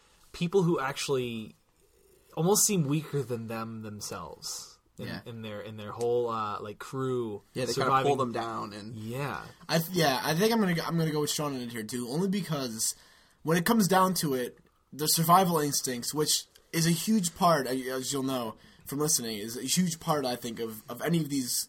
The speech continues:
Speaker 2: these Cinema Clash battles, is that the survival instinct that kicks in with these people,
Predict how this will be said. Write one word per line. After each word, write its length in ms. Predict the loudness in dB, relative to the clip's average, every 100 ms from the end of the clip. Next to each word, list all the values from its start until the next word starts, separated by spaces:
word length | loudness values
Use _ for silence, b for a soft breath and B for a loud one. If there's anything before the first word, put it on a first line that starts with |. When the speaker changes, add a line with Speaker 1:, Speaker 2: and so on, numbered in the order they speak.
| -6
Speaker 2:
these 300 | -4 0 2
Cinema 240 | 2 2 -2
Clash 300 | -4 -6 -4
battles, 500 | -2 -2 -4 -8 -8
is 120 | -6
that 240 | -6 -6 -10 b b b -6
the 100 | 0
survival 480 | 0 6 4 4
instinct 340 | 0 0 -2 -6
that 160 | -10
kicks 340 | -6 -6 -4 0
in 200 | 0 0
with 140 | -4
these 180 | -8 -8
people, 500 | -2 -2 -2 -8 -10